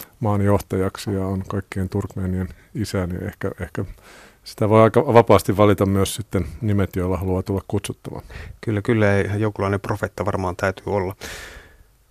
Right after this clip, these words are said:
Speaker 2: Spar Murat Niatsov, tuleva diktaattori, syntyi yhdeksästoista helmikuuta tuhat yhdeksänsataaneljäkymmentä ja hänen lapsuutensa oli vaikea.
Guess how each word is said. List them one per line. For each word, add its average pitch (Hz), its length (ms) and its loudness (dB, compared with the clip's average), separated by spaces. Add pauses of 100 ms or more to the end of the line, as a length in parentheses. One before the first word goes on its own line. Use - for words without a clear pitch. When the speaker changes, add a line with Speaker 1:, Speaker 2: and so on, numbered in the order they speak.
(140)
Speaker 2:
Spar 160 340 4
Murat 143 320 4
Niatsov, 131 580 4 (640)
tuleva 127 320 4 (220)
diktaattori, 110 540 0
syntyi 113 440 0
yhdeksästoista 113 760 0
helmikuuta 107 640 2
tuhat 110 260 -2
yhdeksänsataaneljäkymmentä 113 1200 2
ja 104 180 4 (240)
hänen 113 300 0
lapsuutensa 104 720 -4 (160)
oli 104 280 -2
vaikea. 110 460 0